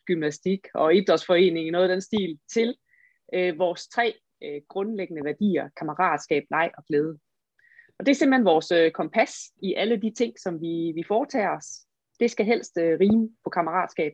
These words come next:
leg og glæde. Så på den måde har vi ligesom forsøgt, at det var, det var bestyrelsen, der i, øh,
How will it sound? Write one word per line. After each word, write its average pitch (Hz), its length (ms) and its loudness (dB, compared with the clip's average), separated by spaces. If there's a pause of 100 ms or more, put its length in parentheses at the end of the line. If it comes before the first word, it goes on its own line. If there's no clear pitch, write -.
(140)
leg 165 240 0
og - 100 -10
glæde. 156 280 -4 (1800)
Så 196 160 0
på 220 80 2
den 240 140 6
måde 233 120 6
har 196 100 4
vi 180 80 4
ligesom 214 240 0
forsøgt, 226 360 -2
at 151 80 -10
det 214 80 4
var, 175 240 2
det 156 160 -2
var 202 60 0
bestyrelsen, 180 560 -4
der 147 160 -8
i, 143 200 -6
øh, 143 300 -6